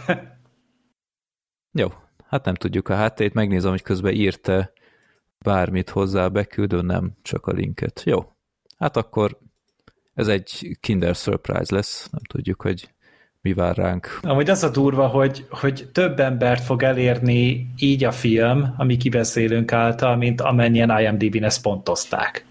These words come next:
Speaker 3: Tehát ahányan azt felvállalták itt amúgy, hogy ők ezt
Speaker 2: Igen.
Speaker 3: látták.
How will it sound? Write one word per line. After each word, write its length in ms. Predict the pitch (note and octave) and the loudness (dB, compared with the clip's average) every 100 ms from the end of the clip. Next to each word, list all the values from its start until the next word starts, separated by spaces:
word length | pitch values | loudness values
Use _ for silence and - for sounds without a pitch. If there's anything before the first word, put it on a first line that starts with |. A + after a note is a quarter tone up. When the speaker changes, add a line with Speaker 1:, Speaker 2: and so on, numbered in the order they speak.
| - | -4
Speaker 3:
Tehát 260 | A2 F#2+ | -2 0
ahányan 280 | A2 G#2+ A2 | 0 2 2
azt 160 | A2+ - | 2 2
felvállalták 720 | B2 G#2+ G#2+ A2 A#2 A#2+ A#2+ | 2 0 2 2 2 2 0
itt 180 | B2+ A#2+ | 0 0
amúgy, 260 | A2 A2 A2 | 0 0 -2
hogy 140 | G2+ | 0
ők 140 | G#2 | 0
ezt 140 | G#2+ F#2 | 0 0
Speaker 2:
Igen. 120 | F#2 | 0
Speaker 3:
látták. 520 | F#2+ - F#2 - - | 0 -2 -6 -4 -8